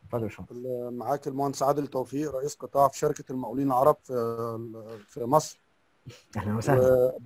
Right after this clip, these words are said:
Speaker 2: والأول بنشكر حضرتك يعني على المحاضرة القيمة دي والمعلومات الغزيرة والتمكن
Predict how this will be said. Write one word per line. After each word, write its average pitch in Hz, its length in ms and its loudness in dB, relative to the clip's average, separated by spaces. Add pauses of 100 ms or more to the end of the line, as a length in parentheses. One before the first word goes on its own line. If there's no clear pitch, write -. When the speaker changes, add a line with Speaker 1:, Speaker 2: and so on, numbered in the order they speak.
(120)
Speaker 2:
والأول 139 400 6
بنشكر 139 480 2
حضرتك 147 480 2 (120)
يعني 131 300 -2
على 135 320 0
المحاضرة 127 500 -2
القيمة 135 420 0
دي 135 120 0
والمعلومات 131 600 0
الغزيرة 139 600 2 (540)
والتمكن 139 1000 4